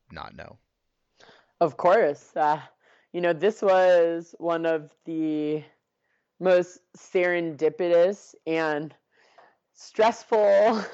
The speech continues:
Speaker 2: <laughs> few days of my entire life, uh, when this, uh, documentary came into my life. And this was the end of March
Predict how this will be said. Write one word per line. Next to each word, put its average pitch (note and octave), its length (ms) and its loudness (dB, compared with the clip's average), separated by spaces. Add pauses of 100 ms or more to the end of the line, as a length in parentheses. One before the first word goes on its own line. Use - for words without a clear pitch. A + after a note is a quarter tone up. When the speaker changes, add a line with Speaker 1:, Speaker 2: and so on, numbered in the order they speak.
(360)
Speaker 2:
<laughs> - 140 -20
few G3+ 180 -6
days F3+ 380 0
of F3 160 -4
my E3 200 -2
entire E3+ 600 0
life, D#3 440 0
uh, E3 260 2
when D#3+ 220 -4
this, D#3+ 280 -4 (100)
uh, D3+ 360 2
documentary E3 720 -2
came D#3+ 320 -6
into D#3+ 240 -10
my C3+ 120 -8
life. C3 220 -4 (480)
And D#3+ 520 0 (580)
this F#3+ 240 0
was F3+ 320 2
the - 160 0
end F3+ 160 0
of F3 140 -4
March E3+ 500 -2